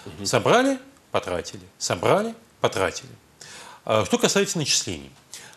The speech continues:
Speaker 2: Э, давайте посчитаем. Возьмем пятиэтажку. При площади пятиэтажки в три с половиной тысячи квадратных метров годовое начисление составляет сто пятьдесят тысяч рублей. При собираемости средней,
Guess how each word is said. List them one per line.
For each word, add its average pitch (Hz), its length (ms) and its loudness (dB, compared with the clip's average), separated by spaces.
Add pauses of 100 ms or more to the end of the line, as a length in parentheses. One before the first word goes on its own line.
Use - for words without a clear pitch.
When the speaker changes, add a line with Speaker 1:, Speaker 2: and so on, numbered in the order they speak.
(120)
Speaker 2:
Э, 110 360 2 (100)
давайте 220 220 2
посчитаем. 123 440 0 (320)
Возьмем 185 240 4
пятиэтажку. 151 640 -2 (380)
При 135 120 4
площади - 400 0
пятиэтажки 151 640 0
в - 80 -10
три 160 160 0
с - 40 0
половиной 117 280 0
тысячи - 240 0
квадратных 110 500 -2
метров 127 320 -6 (400)
годовое 147 540 6
начисление 190 460 0
составляет 139 460 2
сто 147 160 0
пятьдесят 120 460 -2
тысяч - 220 -6
рублей. 120 260 -10 (680)
При 202 220 4
собираемости 131 720 4
средней, 135 540 2